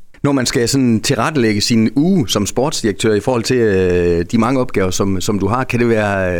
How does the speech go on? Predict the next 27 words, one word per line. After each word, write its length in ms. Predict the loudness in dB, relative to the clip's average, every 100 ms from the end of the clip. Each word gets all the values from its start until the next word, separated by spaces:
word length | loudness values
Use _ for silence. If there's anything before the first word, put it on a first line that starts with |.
| -2
øh, 60 | -2
svært, 320 | 0 -2 0
eller 160 | 0 0
er 60 |
det 100 | 0
også 180 | 0 -2
her, 80 | -2
du 120 | -4
følger 280 | -2 -2 0
din, 220 | 0 0
øh, 220 | 0 0
mavefornemmelse 1160 | 0 0 -2 -6 -6 -4 -2 -2 -2 -2 0 0
i 40 | -2
forhold 260 | -2 -2
til, 140 | -2 0
øh, 220 | 0 -2 -6 -20 -20 -14 -6
hvis 100 | -4
du 100 | -4
skal 140 | -2
følge 180 | 0 2
en 60 | 2
enkelt 360 | 0 -2 -6
spiller, 340 | -2 0 0 -2
eller 200 | -2 -6
måske 440 | -6 -4 -2 -4
blive 260 | -2 -2 -2
inspireret, 760 | -6 -4 -2 0 0 0 -2